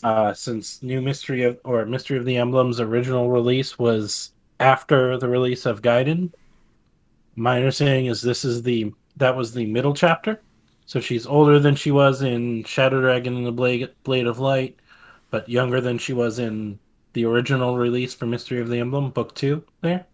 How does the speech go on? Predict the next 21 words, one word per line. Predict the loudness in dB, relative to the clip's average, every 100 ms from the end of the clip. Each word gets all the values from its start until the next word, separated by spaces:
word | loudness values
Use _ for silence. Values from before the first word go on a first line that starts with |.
| _ _ _
But | 2
I | 4 4
could | 4
be | 6
wrong. | 6 6 4
I | 4
don't | 4 4
know | 2
if | 2
they | 0 0
just | -2 -4 -10
decided | -2 2 2 0 0
that, | 0 -2 -4
oh | -2
no, | 0 0
these | 0 0
happen | 0 -2 -4
one | -2 -2
after | -2 -4 -4
the | -2
other. | -2 -6